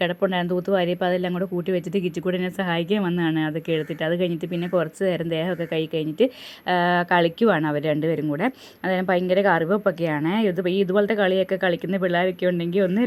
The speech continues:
ലൈക്കും കമൻറ്റും ഷെയറും ചെയ്തേക്കണേ. അടുത്തേ കാശി ഇറച്ചി വെട്ടുന്ന പരിപാടിയാണ് കേട്ടോ. ഭയങ്കര വെട്ടൊക്കെ ആയിരുന്നു ആ കത്തി, ആ, ആ, ഇതും വെച്ചിട്ട് തടിയും വെച്ചിട്ട്. അത് കഴിഞ്ഞപ്പോൾ ചേട്ടായുടെ പുറകെ ചെന്ന് ചേട്ടായി കളിക്കുന്നത് കാണുമ്പോഴത്തേക്ക് തന്നെ കാശിക്ക്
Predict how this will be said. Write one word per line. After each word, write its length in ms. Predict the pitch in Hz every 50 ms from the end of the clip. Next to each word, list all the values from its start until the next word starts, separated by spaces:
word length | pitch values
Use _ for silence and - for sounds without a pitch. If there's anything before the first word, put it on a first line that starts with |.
| 226
ലൈക്കും 280 | 190 170 160 165 190 202 190
കമൻറ്റും 260 | 175 170 175 180 190
ഷെയറും 320 | 202 185 165 160 165 175 170
ചെയ്തേക്കണേ. 420 | 175 156 156 160 160 175 175 196 262 262 - - - - - - 196
അടുത്തേ 240 | 180 190 175 190 185 -
കാശി 300 | 180 160 160 175 175 - 240 214 190
ഇറച്ചി 220 | 175 - - - 254
വെട്ടുന്ന 220 | 226 - 202 196 180
പരിപാടിയാണ് 400 | 175 165 165 165 175 175 180 160 165
കേട്ടോ. 140 | 160 143 160 156
ഭയങ്കര 280 | 151 160 165 175 196 196 180
വെട്ടൊക്കെ 360 | 170 165 - 208 208 208 185 180
ആയിരുന്നു 200 | 170 156 160 160 156
ആ 20 | 156 170
കത്തി, 240 | 160 - - 165 175 175 156
ആ, 20 | 160 160 151 - -
ആ, 40 | 165 160 156
ഇതും 140 | 151 165 170 165
വെച്ചിട്ട് 260 | 156 139 156 139 - 180
തടിയും 260 | 180 160 156 165 185 180 175
വെച്ചിട്ട്. 280 | - - 151 - 180 185 - - - - -
അത് 100 | - 202 220
കഴിഞ്ഞപ്പോൾ 320 | 214 190 185 185 170 196 -
ചേട്ടായുടെ 360 | 190 175 170 175 170 175 196 196 180
പുറകെ 220 | 160 170 175 185 175
ചെന്ന് 160 | 170 151 156 160 175
ചേട്ടായി 260 | 175 175 185 190 202 190
കളിക്കുന്നത് 360 | 175 170 - 185 202 196 180 165
കാണുമ്പോഴത്തേക്ക് 420 | 160 170 175 185 175 180 175 196 185
തന്നെ 140 | 165 165 160 170
കാശിക്ക് 380 | 156 139 151 - - 165 202